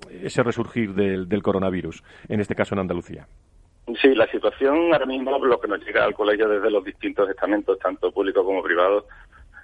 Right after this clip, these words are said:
Speaker 2: es una situación ahora mismo favorable. No hay,
Speaker 1: Ujú.
Speaker 2: no hay una sobrecarga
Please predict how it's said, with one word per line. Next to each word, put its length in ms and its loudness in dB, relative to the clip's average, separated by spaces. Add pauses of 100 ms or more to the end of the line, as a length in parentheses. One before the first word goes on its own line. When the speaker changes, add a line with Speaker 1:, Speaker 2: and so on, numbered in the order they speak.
(120)
Speaker 2:
es 200 2
una 180 0
situación 320 0
ahora 120 2
mismo 200 2
favorable. 460 0 (100)
No 140 0
hay, 280 2 (280)
Speaker 1:
Ujú. 180 -2
Speaker 2:
no 100 0
hay 120 4
una 160 2
sobrecarga 760 0